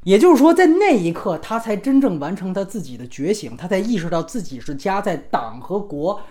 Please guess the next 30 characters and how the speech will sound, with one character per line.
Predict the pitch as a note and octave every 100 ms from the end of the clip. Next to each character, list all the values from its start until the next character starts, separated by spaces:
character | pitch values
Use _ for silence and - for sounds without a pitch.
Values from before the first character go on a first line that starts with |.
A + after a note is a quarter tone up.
| -
这 | -
两 | G3+ F3+ F3+ D4
种 | G#3 C3+
思 | - C4
想 | C4 D#3+ B2+
之 | A3
间 | B3 - E4+ D#4+
的 | F3
那 | C3+
个 | A#2+
人， | A2 G#2 A2 - -
正 | - D4 F3
如 | D3 B2+ A#2+ B2 -
他 | -
在 | E3 D3
黄 | - C#3 F3+
晓 | A#2+
明 | A#2 B2
之 | D#3 G3+
下， | - E4 D4 A#2+ - - - - -
在 | - D3
士 | A#2+ - F3
兵 | A#2+ D#3 D#3+
之 | D#3 F#3+
上 | F3+ - C#4+ E3 A#2+
的 | A2+
这 | A2+
个 | G#2+ -
关 | A#2+ A#2+
系。 | A2+ -